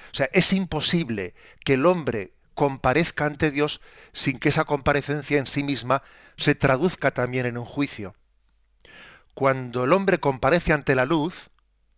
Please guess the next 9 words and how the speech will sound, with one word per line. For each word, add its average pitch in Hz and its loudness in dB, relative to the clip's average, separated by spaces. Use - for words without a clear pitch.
el, 143 4
e-, 143 -4
esa 185 2
misma 170 2
luz 175 0
es 131 -2
la 123 2
que 123 -2
le, 117 -4